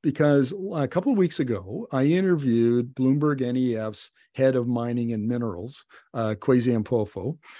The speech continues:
and he and I, we were talking about, uh, set, the, uh, in Al-, in Alber-, could Alberta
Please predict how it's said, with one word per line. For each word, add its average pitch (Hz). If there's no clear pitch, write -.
and 135
he -
and 139
I, 135
we 156
were 127
talking 185
about, 127
uh, 120
set, 143
the, 117
uh, 120
in 135
Al-, 175
in 160
Alber-, 165
could 233
Alberta 143